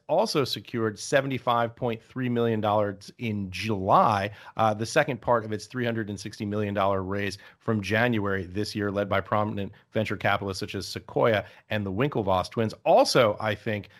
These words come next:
uh, notable here is the idea that this is a state-run, a sovereign wealth fund that's investing in this space.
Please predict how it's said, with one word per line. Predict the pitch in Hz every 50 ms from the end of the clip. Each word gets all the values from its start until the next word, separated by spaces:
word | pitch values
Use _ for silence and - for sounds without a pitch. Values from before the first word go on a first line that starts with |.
| - - _
uh, | 113 107 104
notable | 107 110 110 117 117 117 113 101 104 104 98
here | - 123 113 107 107 - - - _
is | - 117 110
the | 117 117
idea | 113 110 110 110 117 110
that | 110 113 107
this | 120 123
is | 123 110 -
a | 110 110 104
state-run, | - - - - 135 135 117 110 120 110 107 101
a | 98
sovereign | - - 127 113 123 120 113 110 104 98
wealth | 98 104 110 113 -
fund | - 107 98 92 95 - - - _ -
that's | 110 104 101 -
investing | 113 110 98 92 110 113 110 - - 107 104 98 -
in | 110 107 104
this | 101 101 - -
space. | - - 113 107 101 98 -